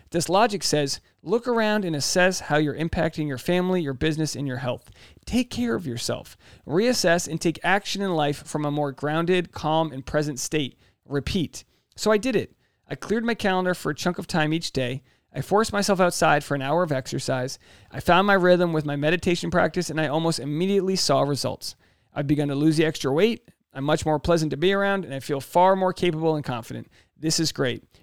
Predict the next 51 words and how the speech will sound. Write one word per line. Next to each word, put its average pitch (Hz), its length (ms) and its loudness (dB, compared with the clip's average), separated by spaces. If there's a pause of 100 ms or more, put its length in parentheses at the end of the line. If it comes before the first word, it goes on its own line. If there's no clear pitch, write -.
But 143 80 -4
what's 160 240 4
even 156 180 2
more 147 200 0
meaningful 170 360 0
to 165 100 -4
me 220 240 0
is 160 180 -4
that 156 100 2
I 156 80 -2
can 135 240 -8
literally 196 340 4
see 165 200 -2
the 147 160 -2
impact 151 400 0 (100)
this 165 320 -2
has - 180 -4
had 139 360 0 (220)
on 123 120 -8
my 117 100 -6
wife, 147 320 0
my 143 120 -4
kids, 135 240 -2
and 127 60 -2
my 131 100 -2
business. 123 460 -8 (300)
It's - 180 -4
a 135 40 0
direct, 147 520 2 (140)
inarguably 180 920 2
positive 165 480 2
impact 139 500 -2
on 123 140 -8
all 135 140 0
those 139 200 -2
around 120 280 -6
me. 101 120 -14 (800)
I 139 60 -4
can 135 160 -4
take 233 260 2
care 196 320 6
of 143 140 0
very 170 280 4
little 160 420 4
when 139 240 -4
I'm 127 160 -6
not 147 220 -4
taking 143 260 -4
care 131 200 -4
of 127 80 -10
myself. 127 540 -6